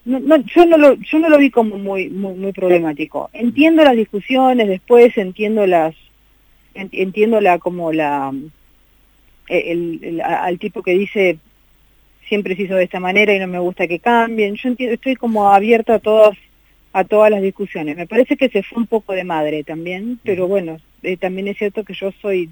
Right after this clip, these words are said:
Speaker 1: directora de letras en este momento, estoy en una situación de poder y lo que tengo que hacer es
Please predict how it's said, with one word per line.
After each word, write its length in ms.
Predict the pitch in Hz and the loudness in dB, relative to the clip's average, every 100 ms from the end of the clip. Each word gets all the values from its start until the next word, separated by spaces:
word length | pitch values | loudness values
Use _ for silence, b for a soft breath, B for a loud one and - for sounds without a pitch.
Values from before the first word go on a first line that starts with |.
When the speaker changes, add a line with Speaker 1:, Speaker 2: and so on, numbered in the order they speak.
| 165 | -10
Speaker 1:
directora 420 | 165 160 190 180 | -10 -8 -6 -2
de 80 | 175 | -2
letras 320 | 190 202 185 | -2 -4 -10
en 80 | 185 | -10
este 160 | 185 | -14
momento, 380 | 180 185 208 214 | -14 -10 -10 -10
estoy 160 | 202 185 | -10 -10
en 60 | 170 | -10
una 100 | 165 | -12
situación 400 | - 170 170 185 | -12 -12 -12 -10
de 80 | 175 | -8
poder 280 | 175 170 208 | -4 -2 0
y 80 | |
lo 120 | 185 147 | 0 -2
que 100 | 160 | -4
tengo 140 | 180 | -2
que 80 | 196 | -2
hacer 220 | 196 226 | -2 -2
es 160 | 233 | -2